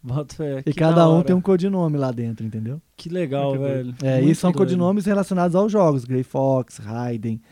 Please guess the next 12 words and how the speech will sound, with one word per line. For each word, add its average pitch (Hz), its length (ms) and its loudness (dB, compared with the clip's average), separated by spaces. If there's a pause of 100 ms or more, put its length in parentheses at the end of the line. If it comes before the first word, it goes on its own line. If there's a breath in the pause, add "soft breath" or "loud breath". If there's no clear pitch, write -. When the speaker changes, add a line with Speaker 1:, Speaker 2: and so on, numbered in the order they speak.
(300 soft breath)
Speaker 3:
Uhum. 151 80 -8
Speaker 2:
é, 117 320 -2
K 120 300 0
O, 127 300 2
que 123 100 -2
aí, 120 200 0
aí 143 160 2
alguns 165 340 2
são 233 140 -2
separados, 156 600 0
né? 139 160 -2
Mas 151 260 -10